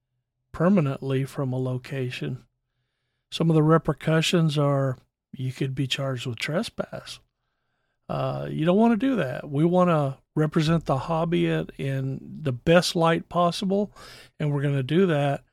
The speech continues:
by having landowner's permission first. That's the first thing we gotta do. Having said that, h-, how do we go about locating one? Well, one of the options is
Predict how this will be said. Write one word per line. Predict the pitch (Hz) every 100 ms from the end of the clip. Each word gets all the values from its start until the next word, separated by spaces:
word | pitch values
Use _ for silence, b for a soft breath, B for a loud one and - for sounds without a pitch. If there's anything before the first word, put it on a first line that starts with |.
| _ _ -
by | 147
having | 131 143 143 131 135
landowner's | 151 160 160 156 147 -
permission | - 139 143 151 - 139 131 -
first. | - - 147 120 - - - _ -
That's | 139 131
the | -
first | 127 - 156 139 -
thing | 151 139
we | 139
gotta | 139 135 131
do. | - 139 127 127 -
Having | 185 190 147
said | - 196 226 175
that, | 127 131 - - _ B B _ _ _
h-, | - - -
how | - 190
do |
we | 185 170
go | 175
about | 165 156 -
locating | 139 151 - 147 - -
one? | - 60 58 147 143
Well, | 147 139
one | 143 202
of | 262
the | 202 135
options | 143 180 - 165 160 151
is | 135